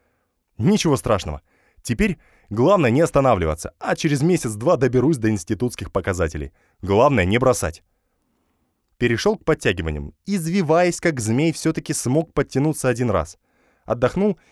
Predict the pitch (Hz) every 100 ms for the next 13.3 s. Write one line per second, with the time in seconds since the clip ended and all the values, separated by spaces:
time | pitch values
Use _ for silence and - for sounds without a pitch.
0 | _ - 156 147 160 120 - 113 107 92
1 | - 82 73 - _ _ - 117 110 170
2 | 208 156 120 107 120 113 101 95 - 98
3 | 82 196 175 165 123 98 92 147 101 90
4 | 104 117 - 87 - 82 73 - - _
5 | _ _ _ - 113 104 90 101 90 90
6 | 90 165 143 - - 117 135 101 123 -
7 | 95 90 80 69 67 _ _ _ _ _
8 | _ - - 78 - _ _ _ - 98
9 | 147 101 87 80 - _ _ _ _ _
10 | _ _ 104 180 120 - 90 120 - 104
11 | - _ _ - 143 196 165 - - 101
12 | 95 87 175 143 - 101 92 92 120 120
13 | 98 87 76